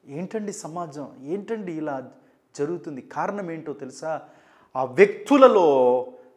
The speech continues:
సైతాను యొక్క ఆలోచనలు, ఆ వ్యక్తులలో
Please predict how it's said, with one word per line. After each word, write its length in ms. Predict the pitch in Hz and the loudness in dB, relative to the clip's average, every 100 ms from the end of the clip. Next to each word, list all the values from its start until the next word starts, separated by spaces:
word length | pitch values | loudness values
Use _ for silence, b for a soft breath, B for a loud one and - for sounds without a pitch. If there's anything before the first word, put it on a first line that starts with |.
| _ | _
సైతాను 760 | - - 127 151 147 139 131 | -16 -8 -4 -4 -2 -4 -2
యొక్క 260 | 123 113 110 | -4 -6 -8
ఆలోచనలు, 720 | 104 113 113 113 - 104 113 _ _ b b b - | -6 -6 -8 -12 -18 -20 -20 _ _ b b b 2
ఆ 140 | 151 | 4
వ్యక్తులలో 1120 | 143 120 202 - 269 262 247 208 175 160 151 | 4 4 2 2 2 4 6 6 4 0 -4